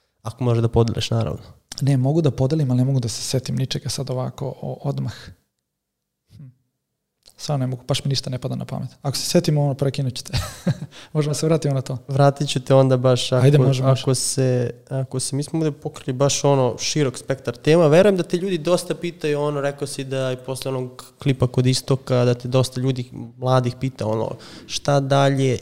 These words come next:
Speaker 1: i dosta se njih baš interesuje za, za Dubai, ono. Šta možda izdvojiš iz tog, ono, direct message-a, a da te najčešće pitaju, ono,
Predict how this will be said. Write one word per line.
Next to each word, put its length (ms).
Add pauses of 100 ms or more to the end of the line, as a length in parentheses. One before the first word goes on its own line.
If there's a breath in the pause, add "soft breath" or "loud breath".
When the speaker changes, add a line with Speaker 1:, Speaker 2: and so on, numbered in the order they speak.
Speaker 1:
i 160
dosta 280
se 200
njih 340
baš 300
interesuje 400
za, 280
za 180
Dubai, 460
ono. 340 (1700)
Šta 200
možda 220
izdvojiš 320
iz 120
tog, 220
ono, 680
direct 340
message-a, 800
a 80
da 80
te 160
najčešće 440
pitaju, 420
ono, 280